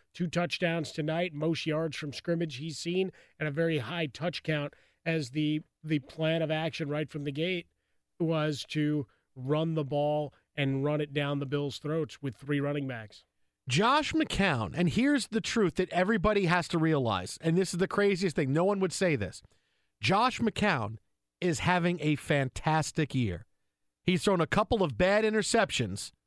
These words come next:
Speaker 2: one that helped him cost the game against the Dolphins and one against the Patriots, but he has had six games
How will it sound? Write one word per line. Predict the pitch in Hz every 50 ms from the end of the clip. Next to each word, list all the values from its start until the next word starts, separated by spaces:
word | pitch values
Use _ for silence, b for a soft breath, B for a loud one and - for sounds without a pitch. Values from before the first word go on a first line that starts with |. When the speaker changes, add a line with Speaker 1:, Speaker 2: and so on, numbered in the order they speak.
| _ _ _ _ _ _
Speaker 2:
one | - 131 151 170 185
that | 202 196
helped | 170 190 196 190 180
him | 156
cost | - 185 190 185 -
the | - 175
game | 175 185 185 180
against | 165 185 175 -
the | - 165
Dolphins | 135 180 170 170 170 - 180 165 139
and | 151 147
one | 151 156 160
against | 151 170 160 -
the | - 151
Patriots, | - 175 196 175 147 - 151 143 139 120 117
but | 104 123 196 190 147 104 - - b b b b b b b b b b b
he | b - 277 302 302
has | 277 214 -
had | - 208 185 156 151 147 143 139 139 135 - _ _ _ -
six | - - - - - 330 330 - -
games | - 285 277 247 202 147 104 90 - - -